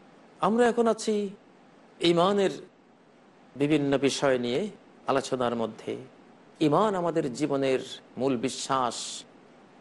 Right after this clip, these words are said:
মূল চেতনা, মূল দর্শন। আমরা ঈমানের দর্শনেই আমরা বিশ্বাস করি, তাওহীদের দর্শনে বিশ্বাস করি। এই তাওহীদ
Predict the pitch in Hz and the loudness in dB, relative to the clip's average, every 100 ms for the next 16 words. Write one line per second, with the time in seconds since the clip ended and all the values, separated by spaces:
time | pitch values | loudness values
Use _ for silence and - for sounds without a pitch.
0 | - 127 131 - 139 139 127 123 107 120 | -4 -2 -2 -2 0 0 0 -2 -2 -2
1 | 135 131 120 131 - 143 123 107 - - | 0 2 2 0 -2 -6 -6 -8 -14 -20
2 | - - 139 160 175 190 240 269 226 214 | -18 -6 0 4 6 6 4 0 -2 -4
3 | 220 226 202 170 - - - - - - | -2 -4 -4 -4 -8 -12 -20 -20 -20 -20
4 | - - - 143 135 135 - 143 127 - | -20 -14 -6 -2 0 -2 -2 -2 -4 -4
5 | 127 120 101 - - - - - - 143 | -4 -4 -4 -10 -16 -20 -20 -10 -2 0
6 | 160 160 156 139 135 - 135 131 127 - | 0 0 0 2 0 -2 -2 -2 -4 -4
7 | 123 - - 120 110 - - - - - | -4 -4 -6 -4 -6 -10 -20 -20 -20 -20
8 | - - - 156 156 190 185 196 196 | -20 -8 0 2 4 2 4 4 4